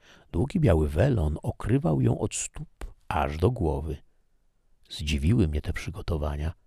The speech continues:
Wkrótce zdumienie moje jeszcze się powiększyło.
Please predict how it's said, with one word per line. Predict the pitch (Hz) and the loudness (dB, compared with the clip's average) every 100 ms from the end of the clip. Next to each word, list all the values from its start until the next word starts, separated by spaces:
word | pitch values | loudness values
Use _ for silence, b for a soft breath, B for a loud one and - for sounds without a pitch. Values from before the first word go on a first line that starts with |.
| _ _ _ - | _ _ _ -20
Wkrótce | - - 170 - - 78 | -8 0 0 0 2 4
zdumienie | 69 80 85 98 92 98 | 4 2 6 6 6 6
moje | 95 85 82 98 | 6 6 8 6
jeszcze | 90 - 110 | 6 4 2
się | - | 2
powiększyło. | - 82 73 - - 92 76 | 2 0 0 -2 -2 0 0